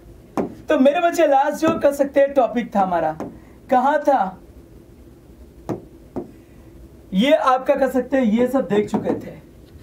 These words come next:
ठीक है ना? Question number नाइंटी टू या कुछ तक पे थे हम,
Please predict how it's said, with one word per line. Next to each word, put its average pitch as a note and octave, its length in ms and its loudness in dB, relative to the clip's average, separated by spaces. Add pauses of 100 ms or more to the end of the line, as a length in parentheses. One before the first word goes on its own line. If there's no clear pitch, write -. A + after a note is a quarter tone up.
(160)
ठीक G#3+ 140 -6
है C#4+ 60 4
ना? D4+ 80 2
Question B3 420 -2
number A#3 220 0
नाइंटी G#3 340 -2
टू A3+ 280 -8
या A3 120 2
कुछ G#3+ 240 -10 (100)
तक G#3 160 -10
पे G#3+ 100 -6 (120)
थे C#3+ 160 -8
हम, C#3 160 -8